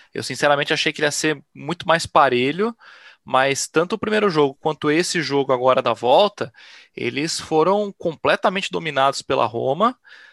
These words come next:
o que é até certo ponto surpreendente, dados os desfalques ali na zaga. E um fator que eu considero extremamente importante, e aí eu vou sempre ficar na dúvida se foi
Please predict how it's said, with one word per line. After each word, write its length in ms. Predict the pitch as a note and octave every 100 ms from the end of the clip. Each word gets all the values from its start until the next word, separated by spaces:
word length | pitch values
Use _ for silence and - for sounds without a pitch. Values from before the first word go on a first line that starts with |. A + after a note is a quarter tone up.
| _ _
o 200 | - -
que 220 | - C#3
é 40 |
até 500 | B2 - C3 C3 A2+ -
certo 360 | - C3 - -
ponto 180 | C#3 B2
surpreendente, 800 | C#3 B2+ B2+ B2+ B2 E3 A3 C3
dados 340 | B2 B2 B2
os 60 | A#2+
desfalques 480 | A#2 - B2+ - A#2+
ali 140 | A#2
na 140 | A2+
zaga. 500 | A2 A#2+ C#3 F#3+ A#3+ - - - - -
E 140 | F3 G#3+
um 100 | B3
fator 580 | A#3 A3 F#3+ F#3 F3 - -
que 220 | - D#3
eu 140 | D#3+
considero 420 | - E3 - D#3 D3+
extremamente 560 | - G3 B3 A#3 A3+
importante, 840 | G#3+ G#3+ G3 - D3 B2+ A#2+ - -
e 140 | C#3+ C#3+
aí 200 | C#3+ F3
eu 100 | F#3+
vou 140 | F3+
sempre 360 | F3 - A3 -
ficar 240 | A3+ G#3+
na 140 | A3 G3
dúvida 460 | D#3 C3+ C3+ C3
se 140 | - C#3+
foi 520 | - D3+ F3 F#3